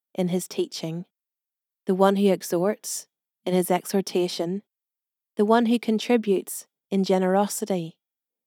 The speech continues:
The one who leads, with zeal. The one who does acts of mercy, with cheerfulness.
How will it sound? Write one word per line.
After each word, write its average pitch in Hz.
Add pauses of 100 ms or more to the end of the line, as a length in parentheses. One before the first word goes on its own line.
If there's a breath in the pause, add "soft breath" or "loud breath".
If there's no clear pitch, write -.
(220)
The 196
one 214
who 208
leads, 208 (340)
with 180
zeal. 202 (840)
The 196
one 202
who 196
does 180
acts 175
of 175
mercy, 175 (640)
with 220
cheerfulness. 180